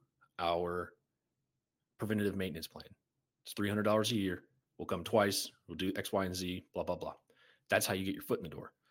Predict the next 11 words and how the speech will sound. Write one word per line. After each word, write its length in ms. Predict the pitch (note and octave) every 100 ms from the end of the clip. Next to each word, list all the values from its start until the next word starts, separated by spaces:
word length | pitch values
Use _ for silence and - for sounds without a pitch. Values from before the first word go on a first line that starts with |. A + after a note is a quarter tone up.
| _ _ _ _ _ _ _ _ -
Step 420 | - G#2 - -
four, 340 | C#3 G2 E2+ - -
and 80 | A2+
this 120 | C#3
is 120 | B2+ -
super 240 | B2 A#2
easy 180 | B2 G#2
now 180 | F2 D#2
'cause 200 | G2 G#2
we 100 | A#2+
know 480 | A#2 A#2 G2 G2